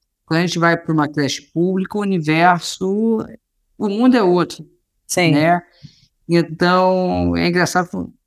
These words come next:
Speaker 1: depois da, dessa oficina, a diretora me deu um feedback, porque na semana seguinte ela teve uma reunião com os pais pra explicar o projeto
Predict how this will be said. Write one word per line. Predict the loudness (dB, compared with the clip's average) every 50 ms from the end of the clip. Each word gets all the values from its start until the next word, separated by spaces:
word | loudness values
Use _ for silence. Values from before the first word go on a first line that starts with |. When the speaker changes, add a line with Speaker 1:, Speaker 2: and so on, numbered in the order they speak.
| _ _
Speaker 1:
depois | -6 -4 -2 -2 0 0
da, | 0 0 0
dessa | 0 -2 -2 -2 -4
oficina, | -6 -6 -8 -8 -4 -2 -2 0 0 0 0 0 0 0 -2 -2 -2 -4 -4 -6
a | -6
diretora | -4 -2 -2 -2 -2 -2 -2 -2
me | -2
deu | -2 -2 -4
um | -4
feedback, | -6 -10 -10 -6 -4 -2 0 0 -2 -4 -8 -16
porque | -10 -6 -4
na | -4
semana | -2 -2 -2 -2 -2
seguinte | 0 -2 -2 -2 -2 -4 -4 -2 0
ela | -2 0
teve | 0 -2 -2
uma | 0 0 0
reunião | 0 -2 -2 -2 -4 -4
com | -4 -6
os | -6 -2
pais | 0 0 0 0 -2
pra | -4 -8
explicar | -8 -8 _ -10 -4 -2 0 0 0
o | 0 -2
projeto | -4 -4 -4 -2 -2 0 0 2 2 2 2 2 0